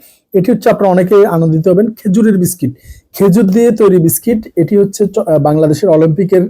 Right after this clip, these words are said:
চকলেট বিস্কিট, এটি হচ্ছে বাংলাদেশের ড্যানিশ বিস্কিট, এটি হচ্ছে ইন্ডিয়ান সোনপাপড়ি, এটি হচ্ছে গোল্ডমার্কের লেকচাস বিস্কিট, এটি গোল্ডমার্কের, আর এটি হচ্ছে ড্যানিশের লেকচাস বিস্কিট, এটি হচ্ছে বোম্বের চানাচুর, যেটা ব্র্যান্ড লিডার আমরা সেটা নিয়ে আসার চেষ্টা করেছি।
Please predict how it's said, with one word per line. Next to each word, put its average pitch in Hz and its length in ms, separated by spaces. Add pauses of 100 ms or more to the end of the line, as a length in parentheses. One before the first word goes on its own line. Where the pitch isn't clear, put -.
(140)
চকলেট 175 320
বিস্কিট, 226 420 (300)
এটি 165 140
হচ্ছে 180 180
বাংলাদেশের 156 480
ড্যানিশ 170 320
বিস্কিট, 196 580
এটি 165 140
হচ্ছে 170 240
ইন্ডিয়ান 180 320
সোনপাপড়ি, 190 720 (440)
এটি 185 180
হচ্ছে 208 400 (320)
গোল্ডমার্কের 180 600
লেকচাস 165 560
বিস্কিট, 190 380
এটি 185 160
গোল্ডমার্কের, 170 600 (480)
আর 160 100
এটি 165 220
হচ্ছে 214 160
ড্যানিশের 170 400
লেকচাস 175 420
বিস্কিট, 202 340
এটি 175 160
হচ্ছে 170 180
বোম্বের 156 400 (100)
চানাচুর, 165 480
যেটা 175 260
ব্র্যান্ড 165 360
লিডার 202 220
আমরা 156 200
সেটা 180 260
নিয়ে 196 160
আসার 175 200
চেষ্টা 175 240
করেছি। 190 300